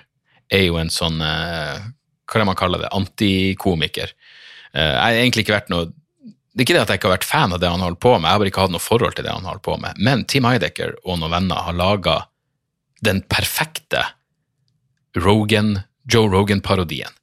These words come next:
Den er altså så jævlig bra, den er så subtilt bra, at, eh, hvis du ser den nykter, hvis du ser den fjern, du, du kommer til å bli sugd inn i det. Det er rett og slett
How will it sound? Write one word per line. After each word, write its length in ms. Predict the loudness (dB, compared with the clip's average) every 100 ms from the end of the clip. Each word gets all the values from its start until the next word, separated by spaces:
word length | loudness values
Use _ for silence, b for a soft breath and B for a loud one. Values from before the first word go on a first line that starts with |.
| B B B 0
Den 120 | 4 4
er 80 |
altså 240 | 4 2 0
så 340 | 2 4 4 2 0
jævlig 440 | 0 2 2 0
bra, 180 | 4 2 4
den 160 | 2
er 80 | 2
så 80 | 2
subtilt 800 | 0 0 0 -2 -2 -2 -2 -4 _ -20 -12 -2
bra, 200 | 0 -2 B B B B B B B B _ _ -6
at, 240 | -4 0
eh, 800 | 2 4 2 2 0 0 -2 -4 -6 -10 -14 -18 -20 -20 -20 -20 -18 -14 -10 -4
hvis 120 | -2 0
du 60 |
ser 140 | 2 4
den 80 | 2
nykter, 240 | 0 -2
hvis 100 | -4
du 60 | 0
ser 140 | 0
den 60 | 2
fjern, 260 | 2 2 0
du, 160 | -2
du 140 | -2 -2
kommer 160 | 0 0
til 80 |
å 60 | 0
bli 60 | 2
sugd 300 | 2 2 4
inn 140 | 2 0
i 100 | -4
det. 100 | -6
Det 200 | 0 2
er 80 | 4
rett 140 | 2 2
og 60 |
slett 320 | 2 2 -2